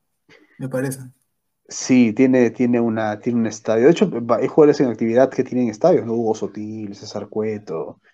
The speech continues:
Speaker 2: eh, Hugo Sotil en Parcona, César Cueto en, en Nuevo Chimbote, en,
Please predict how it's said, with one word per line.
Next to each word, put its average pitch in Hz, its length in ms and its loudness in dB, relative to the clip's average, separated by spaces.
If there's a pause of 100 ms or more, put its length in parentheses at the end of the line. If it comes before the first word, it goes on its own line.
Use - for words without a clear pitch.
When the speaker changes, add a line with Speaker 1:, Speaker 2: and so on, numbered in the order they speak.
(480)
Speaker 2:
eh, 98 180 -10
Hugo 110 220 4
Sotil 117 280 4
en 107 100 4
Parcona, 107 560 4
César 104 260 -2
Cueto 110 340 2
en, 101 200 -6 (140)
en 107 480 -12
Nuevo 120 200 6
Chimbote, 104 720 2
en, 98 160 -12